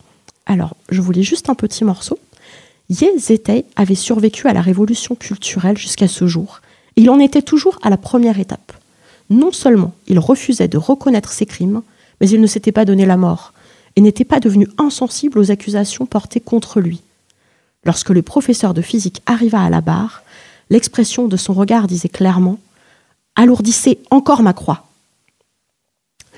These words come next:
Alors, comme vous l'entendez, le récit est plutôt réaliste. Les descriptions sont détaillées, précises. On a un style qui est peu imagé. Et la fin de l'extrait que je viens de vous lire se termine par la mort sanglante du personnage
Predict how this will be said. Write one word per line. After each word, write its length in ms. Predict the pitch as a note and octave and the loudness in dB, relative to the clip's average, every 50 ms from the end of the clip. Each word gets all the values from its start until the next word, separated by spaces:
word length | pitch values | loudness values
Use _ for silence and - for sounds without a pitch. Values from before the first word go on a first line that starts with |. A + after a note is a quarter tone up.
| - - - - _ _ _ _ - | -20 -20 -20 -20 _ _ _ _ -4
Alors, 200 | F#3 E3 C#3+ - | -4 -4 -2 -2
comme 140 | - A3 G#3 | -2 -2 0
vous 120 | G3 A3 | 0 0
l'entendez, 400 | G#3+ F#3+ F#3 - F3 E3+ G#3 D#4 | -2 -2 -2 -4 -4 -2 0 0
le 60 | D4+ | -2
récit 420 | A3 - F#3 F3+ - - - C#4+ A#3 | 0 -2 -4 -4 -6 -4 0 0 0
est 60 | E3+ | 0
plutôt 300 | - - - - F#3 - - | -2 -8 -8 -8 -8 -8 -8
réaliste. 640 | - - G#3 G#3 F#3 F#3 G#3 - - - - - - - - - - - - _ | -6 -4 -2 -2 0 -2 -4 -4 -8 -12 -10 -10 -10 -10 -12 -18 -20 -20 -20 _
Les 80 | - D#3 | -14 -12
descriptions 480 | - F3+ - - - F#3+ - - - A#3 | -10 -10 -10 -10 -12 -12 -8 -6 -6 -6
sont 220 | - - G3 F3+ | -4 -4 -2 -2
détaillées, 560 | E3+ E3 G#3 G#3 - - G3+ F3+ F3+ G#3+ C#4+ E4+ | 0 0 -2 -2 0 -2 -2 0 0 0 -2 -4
précises. 680 | - - - - G#3+ F#3+ - - - D4 G#4 D#4+ G3+ E3+ - _ _ _ _ _ _ _ | -6 -10 -4 -4 -4 -4 -2 -2 -2 -2 0 0 -4 -6 -10 _ _ _ _ _ _ _
On 120 | - F#3 F#3+ | 0 0 2
a 20 | F#3+ | 2
un 80 | G3+ | 0
style 240 | G3+ - - - E4 | -2 0 0 0 0
qui 180 | - - - G#3+ | 0 -2 -4 -4
est 40 | |
peu 360 | F#3 - - - D4+ D#4 - - - - | -4 -4 -2 0 2 2 2 0 -2 0
imagé. 480 | B3+ C4 B3+ A3+ G#3 G3 F#3 A3 - - _ _ _ _ - - - - - _ _ _ | 2 4 4 4 4 2 2 0 -2 -6 _ _ _ _ -20 -20 -20 -20 -20 _ _ _
Et 180 | - D4 C#4 A#3 | 2 4 4 4
la 180 | G3+ - F#3+ F#3 | 2 0 -2 -2
fin 180 | - - B3+ | 0 0 2
de 80 | A#3+ A3 | 4 4
l'extrait 320 | G#3+ G#3 - - - C#4+ | 2 2 0 -2 -4 -4
que 140 | B3+ - G3+ | -2 0 0
je 200 | F#3 F3 E3+ G#3+ | 0 0 2 2
viens 320 | A#3 A3+ G#3 G#3+ B3+ C4 | 2 2 2 0 0 2
de 120 | B3 G3+ G#3 | 2 2 0
vous 180 | G3 G3 G3+ | 0 0 0
lire 320 | G3+ G3 C4 F4+ C#4 G#3 F3+ - - - - - | 0 2 2 2 2 0 -4 -6 -10 -20 -20 -18
se 120 | - - G#3+ | -6 -6 -2
termine 340 | G3 - A3+ A#3 C4+ B3 A3 | 0 2 4 6 6 4 4
par 140 | - G#3+ F#3+ | 4 2 2
la 100 | G3 F#3+ | 4 4
mort 240 | G3+ G3+ F3 - - | 4 2 2 0 -4
sanglante 600 | - - - B3 A#3 F#3+ F#3+ A#3 - - - - - | -10 -4 -2 0 0 2 0 -2 -4 -8 -14 -12 -12
du 80 | G3+ | -10
personnage 600 | F#3+ - G#3 - - - G3+ E3+ E3+ B3 A#3+ - | -8 -8 -8 -8 -6 -6 -4 -2 -2 -4 -6 -8